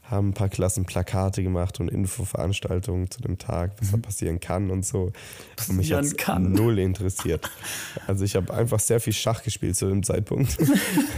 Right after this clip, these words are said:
Speaker 1: <laughs> Auch so ein Ding. Ich war gestern in der Kneipe äh, hab mich mit einem unterhalten, so ein kölschen Jungen,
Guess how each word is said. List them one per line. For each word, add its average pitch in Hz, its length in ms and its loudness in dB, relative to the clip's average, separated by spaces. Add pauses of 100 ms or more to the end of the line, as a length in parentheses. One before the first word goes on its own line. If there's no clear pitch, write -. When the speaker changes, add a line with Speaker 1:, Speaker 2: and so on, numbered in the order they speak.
(200)
Speaker 1:
<laughs> - 840 -2
Auch 147 160 4
so - 140 4
ein 131 80 6
Ding. 110 160 4 (260)
Ich - 160 0
war 107 80 4
gestern 117 300 2
in 110 80 4
der 104 100 4
Kneipe 120 540 4 (600)
äh, 104 60 4 (340)
hab 104 200 4
mich 104 400 0
mit 101 200 2
einem 98 180 4
unterhalten, 98 560 4
so 92 140 0
ein 92 160 0
kölschen 98 400 2
Jungen, 123 220 2